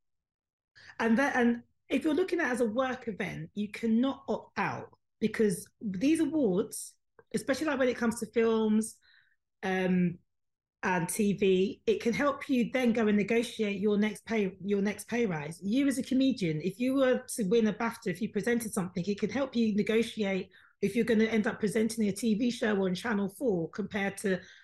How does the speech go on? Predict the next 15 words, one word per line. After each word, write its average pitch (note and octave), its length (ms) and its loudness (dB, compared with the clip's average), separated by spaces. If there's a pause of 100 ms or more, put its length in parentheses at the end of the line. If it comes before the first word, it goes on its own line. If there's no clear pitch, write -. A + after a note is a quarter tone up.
(200)
presenting G#3+ 480 2
something G3+ 480 0
on F#3+ 240 2 (360)
Elaine G3+ 480 2
from F#3+ 220 -2
Wembley's F#3+ 460 0
T G3+ 160 -2
V C4+ 180 -2
channel. C3 460 -10 (300)
And A3 120 0
so C4 80 0
that's D4+ 220 -2
why D#4 140 0
you D4 120 -2
can't, C#4+ 320 0